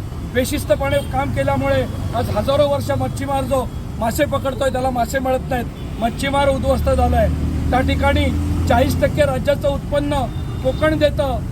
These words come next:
पण कोकणाला गेल्या सत्याहत्तर वर्षात मदत केली नाही. चाळीस टक्के विकासाचा निधी कोकणाला मिळाला पाहिजे. पर्यटनासाठी हजार कोटी, मच्छीमारांसाठी हजार कोटी, आंबा, काजू, चिकू, बागायतीसाठी हजार कोटी.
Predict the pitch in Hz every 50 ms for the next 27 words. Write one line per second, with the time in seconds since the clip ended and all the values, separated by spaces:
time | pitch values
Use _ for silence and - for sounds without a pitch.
0 | - - - - 262 262 269 - 254 269 262 269 277 285 285 285 285 269 - 269
1 | 269 285 269 254 - 262 - - 277 277 - 285 277 277 269 262 - - 269 262
2 | - 254 262 247 262 262 - - 262 247 254 254 240 247 233 214 185 - - -
3 | - - - - - - - - - - - - 233 262 302 320 - - - 294
4 | 277 - - 285 277 277 262 269 - 294 302 285 302 285 - 294 285 277 285 285
5 | 277 285 277 - 277 262 - - 277 277 285 277 269 269 262 269 226 202 269 262
6 | 254 262 - 254 226 220 - - - - - - - - 240 240 262 277 269 277
7 | 269 262 277 262 - 269 - - 269 262 220 226 233 269 269 269 262 - 262 -
8 | 262 269 254 214 - - - - - - - 220 254 247 - 285 269 269 269 269
9 | 277 277 254 233 262 247 269 269 254 247 254 277 277 269 - 277 262 - 277 262
10 | 240 202 - - - - - 226 240 254 269 269 262 - 262 269 262 - 277 262
11 | - - 277 214 - 190 190 247 226 - - - - - - - 233 254 269 277
12 | 285 269 - - - - - 208 269 262 247 247 226 262 262 262 - 254 240 -
13 | 226 220 -